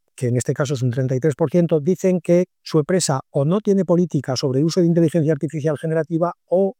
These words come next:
ellos al menos no saben cuál es esa política. En fin, treinta y tres por ciento,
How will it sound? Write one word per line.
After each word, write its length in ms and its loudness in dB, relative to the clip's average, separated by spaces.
ellos 460 2
al 180 0
menos 400 2
no 160 2
saben 340 -2
cuál 160 -2
es 100 -2
esa 200 -4
política. 440 -8
En 120 -8
fin, 280 2
treinta 260 0
y 20 2
tres 120 0
por 160 -2
ciento, 360 0